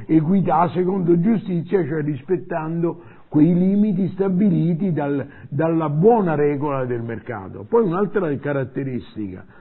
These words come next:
mentre per l'affitto di un appartamento la proprietà rimane nelle mani del, di, di chi affitta, vero, del proprietario,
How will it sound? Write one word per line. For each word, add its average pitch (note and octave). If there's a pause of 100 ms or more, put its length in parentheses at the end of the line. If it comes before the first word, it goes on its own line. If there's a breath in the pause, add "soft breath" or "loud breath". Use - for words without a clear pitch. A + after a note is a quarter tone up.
(320 soft breath)
mentre G#3+
per F3
l'affitto F3
di D#3
un F#3+
appartamento D3 (220 soft breath)
la C#3+
proprietà F3+
rimane F3
nelle C#3
mani F3
del, C3
di, C3
di C3
chi E3
affitta, D#3+
vero, A#2+
del C3+
proprietario, C3